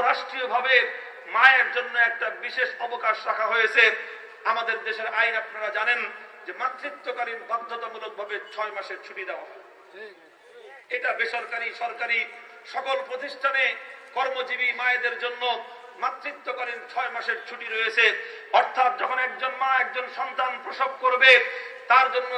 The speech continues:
ছয় মাসের ছুটি, সে বাড়িতে বসে থাকবে, সরকার ভাতা তার বাড়ি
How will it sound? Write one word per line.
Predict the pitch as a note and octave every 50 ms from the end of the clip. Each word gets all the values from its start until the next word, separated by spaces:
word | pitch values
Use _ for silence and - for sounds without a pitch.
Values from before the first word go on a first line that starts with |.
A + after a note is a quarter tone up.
| A#3 - -
ছয় | - A#3+ C4 B3+ B3+
মাসের | B3 - C4 C4 B3+ B3+ -
ছুটি, | - C#4 - C#4+ C#4 C4 C4 - - - - - - -
সে | - B3+
বাড়িতে | B3+ - C4 C#4+ C#4+ - - C4 C4+ F4
বসে | D#4+ D#4 D4+ C#4
থাকবে, | C4+ C4+ C4 B3 A#3+ G#3+ - A#3
সরকার | A#3+ - - - A#3+ A3+ A3 - -
ভাতা | - G#3+ A3 - G#3+ G#3+ G#3
তার | G3+ G3 -
বাড়ি | G3+ G#3